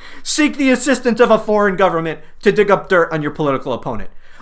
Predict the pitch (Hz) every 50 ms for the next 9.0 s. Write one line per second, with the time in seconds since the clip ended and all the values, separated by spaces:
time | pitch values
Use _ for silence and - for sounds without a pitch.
0 | - - - 311 359 359 370 370 370 359 - - - - _ _ - - 330 349
1 | 339 330 320 311 302 277 262 - _ _ - 277 311 339 381 359 254 240 175 160
2 | 123 - - - - - - - - - - - - - - - - - - -
3 | - - - - - - - - - - - - - - - - - - 170 247
4 | 277 214 - - - - 180 262 262 277 262 254 - 214 240 269 277 233 196 190
5 | 165 143 127 156 156 - - - - - - - 147 175 - 180 175 170 170 156
6 | 160 165 151 - - - - - - 135 127 120 - 143 139 - - - 127 131
7 | 139 139 135 135 131 131 135 131 123 - - - - - - - - - 196 302
8 | 311 - - 262 233 196 185 202 214 226 226 208 196 208 208 208 214 208 208